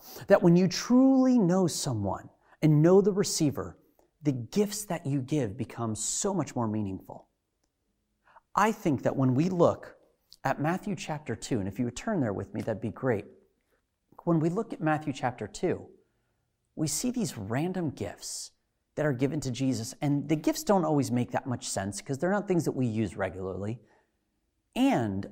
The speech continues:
I do believe that because we don't understand who Jesus is all the time, we completely miss the value and the importance of the gifts that Jesus has given. So if you would, would you turn with me to Matthew chapter two? Matthew's gonna be the first book in the New Testament.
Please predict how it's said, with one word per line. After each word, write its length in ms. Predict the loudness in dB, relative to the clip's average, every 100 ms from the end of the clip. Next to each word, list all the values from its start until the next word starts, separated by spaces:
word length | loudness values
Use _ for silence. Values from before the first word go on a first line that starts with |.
| -14 -8
I 160 | -6
do 220 | -4 -4
believe 320 | -4 -4 -4 -6
that 160 | -6
because 360 | -8 -10 -10 -6
we 100 | -4
don't 200 | -4 -4
understand 480 | -4 -4 -6 -6 -6
who 120 | -6
Jesus 420 | -6 -6 -6 -8 -6
is 180 | -4
all 100 | -4
the 80 | -4
time, 360 | -8 -8 -10 -14 _ _ _ _ -6
we 80 | -6
completely 680 | -4 -8 -6 -8 -6 -6
miss 280 | -4 -4 -6
the 160 | -10 -10
value 580 | -2 -2 -2 -8 -12 -8
and 100 | -4
the 100 | -2
importance 680 | -2 -4 -6 -6 -8 -12 -10
of 120 | -8 -6
the 60 |
gifts 560 | -2 -2 -2 -8 -12 -14 _ _ _ _ _ _ _
that 120 | -6
Jesus 380 | -4 -4 -4 -6
has 140 | -6 -2
given. 280 | -4 -4 -16 _ _ _ _ -20 -2
So 220 | 2 4
if 160 | 2 0
you 80 | 0
would, 200 | 0 0
would 120 | -2
you 60 |
turn 240 | -4 2 4
with 160 | 4
me 100 | 2
to 140 | 0 0
Matthew 460 | 4 4 2 0
chapter 380 | 0 0 -2 -2
two? 240 | 0 2 4
Matthew's 440 | 2 2 0 2
gonna 180 | 4 4
be 280 | 6 4 2 -8 -4
the 180 | 2 4
first 520 | 2 0 0 0 -2
book 260 | 0 0 0
in 120 | -4
the 80 | 0
New 200 | 0 0
Testament. 580 | -2 -6 -8 -6 -8